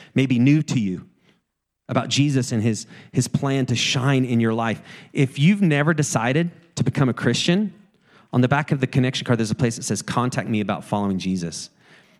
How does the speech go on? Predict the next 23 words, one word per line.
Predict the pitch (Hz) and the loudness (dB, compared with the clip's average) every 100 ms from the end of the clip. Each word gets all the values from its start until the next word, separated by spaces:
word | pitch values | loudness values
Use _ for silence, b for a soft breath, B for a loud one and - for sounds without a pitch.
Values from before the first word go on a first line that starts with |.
| _ | _
Uh, | 113 | 0
we'll | 120 160 | 2 2
send | 180 160 | 0 2
you | 143 | 2
some | - 127 | 0 0
resources. | 135 135 110 - 98 | 0 0 -4 -4 0
We'll, | 127 123 B B B - | 0 0 B B B -14
uh, | 104 - - | -12 -6 -2
contact | 139 143 127 | 0 0 -2
you | 117 | -2
so | 110 120 | -2 0
you | 117 | -2
can | 123 120 | 0 -2
have | 123 | -2
an | 113 | -2
idea | 110 104 | -4 -6
of | - | -2
what | 147 | -2
does | 180 | 0
it | 135 | 0
mean | 135 147 | 2 0
to | 117 | -2
give | - 131 131 - | -4 -2 -2 -8